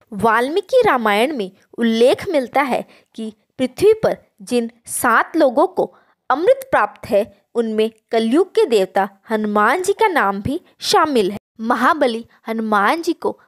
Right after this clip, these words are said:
बजरंग बली कहे जाने के पीछे जो कथा है, वो इस प्रकार है कि एक बार हनुमान जी ने माता सीता को सिंदूर लगाते देखा, तो उनसे पूछा कि, "आप सिंदूर क्यों लगाते हो?" तो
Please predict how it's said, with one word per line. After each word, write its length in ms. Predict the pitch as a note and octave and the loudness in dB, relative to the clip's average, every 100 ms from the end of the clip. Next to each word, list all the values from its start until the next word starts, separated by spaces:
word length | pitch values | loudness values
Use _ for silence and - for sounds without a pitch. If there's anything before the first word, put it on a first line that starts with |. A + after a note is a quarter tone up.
| _ | _
बजरंग 440 | G3+ G3+ G3+ A#3+ E4 | -8 -6 -2 -2 -2
बली 260 | F4 E4 | -2 -2
कहे 380 | D#4+ - F3+ B3+ | -4 -10 -6 -4
जाने 320 | D#4+ E4 D4+ | -2 -2 -2
के 80 | C#4+ | -6
पीछे 440 | C4 G#3+ - F#3+ - _ - | -8 -10 -10 -10 -10 _ -8
जो 120 | G#3+ | -8
कथा 380 | G#3+ G3+ G3+ D#4+ | -4 -6 -2 -2
है, 240 | C#4 F#3+ - _ - | -2 -6 -8 _ -10
वो 140 | G#3 - | -8 -6
इस 180 | F4 - | -6 -4
प्रकार 440 | D#4+ C4 G3+ G3+ | -2 -2 0 -2
है 260 | G3+ G3 A#3 _ _ - | -2 -6 -6 _ _ -18
कि 160 | C#4 - | -16 -6
एक 280 | B3 E4+ G#4+ | 0 0 0
बार 260 | A#3 F#3 G3+ _ - | 0 0 -2 _ -8
हनुमान 560 | A3 A3 G#3 G3 D#4 F4 | -6 -4 -2 0 0 -2
जी 160 | D#4 | -4
ने 200 | G3+ F#3+ _ _ G#3 | -6 -10 _ _ -4
माता 340 | G#3+ A3 A3+ | -4 -2 -6
सीता 520 | A#3 - A#3 - D#4+ | -8 -12 -10 -2 0
को 260 | F#4+ F#3+ - _ - | 0 -6 -14 _ -18
सिंदूर 540 | - C4 A#3+ D4 A#4 | -8 -6 0 2 2
लगाते 480 | G4+ A#3+ G3+ G3+ G#3 | 2 0 0 0 -2
देखा, 420 | F#3 E3+ - A#3 - _ - | -2 -4 -4 -6 -6 _ -8
तो 60 | |
उनसे 420 | A#3 A#3+ A#3 - A4+ | -6 -6 -6 -2 -2
पूछा 380 | E4+ B3 D#4+ | -4 -6 -4
कि, 240 | D#4+ A3 G3+ _ - | -4 -6 -14 _ -4
"आप 160 | A3 A#3 | -2 -2
सिंदूर 540 | - A3+ G3+ A3+ B3 _ _ | -8 -8 -4 -2 -4 _ _
क्यों 240 | - C4+ F#4+ | -6 0 2
लगाते 460 | G#4+ F#4+ F#4 F#4 | 2 2 0 0
हो?" 300 | F4 B3+ - _ _ _ _ _ - | 0 0 -2 _ _ _ _ _ 0
तो 300 | C4+ B3+ B3 | 2 2 0